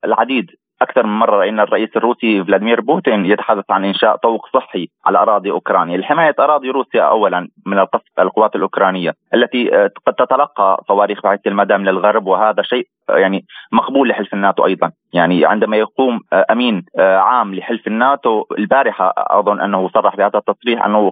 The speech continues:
قد تقوم الناتو، يعني أنهم <laughs> الأراضي أوكرانية وحلف الناتو ي-، ي-، يعني يعطيها كهبات ل-، لروسيا. هذا يعني أنه أوكرانيا لا ت-، يعني لا تمتلك السيادة على أراضيها.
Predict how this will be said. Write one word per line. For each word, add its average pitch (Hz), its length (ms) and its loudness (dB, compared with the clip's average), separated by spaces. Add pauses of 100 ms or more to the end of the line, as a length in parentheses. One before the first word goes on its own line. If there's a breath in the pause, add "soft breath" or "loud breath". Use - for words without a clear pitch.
قد 107 140 0 (400)
تقوم 120 400 0 (100)
الناتو، 113 460 0
يعني 90 240 0
أنهم 127 360 0 (120)
<laughs> 117 320 -2 (340 loud breath)
الأراضي 151 400 2
أوكرانية 151 760 0
وحلف 160 320 -2
الناتو 165 340 -2
ي-، 143 60 0
ي-، 135 60 2 (160)
يعني 104 500 0
يعطيها 120 640 0 (100)
كهبات 123 540 0
ل-، 101 380 -2
لروسيا. 113 540 0 (180)
هذا 120 400 2
يعني 127 380 -2
أنه 123 220 -2 (200)
أوكرانيا 135 340 2
لا 127 100 4
ت-، - 140 -8
يعني 101 300 0
لا 117 100 0
تمتلك 127 380 0
السيادة 113 520 0
على 92 200 2
أراضيها. 90 560 0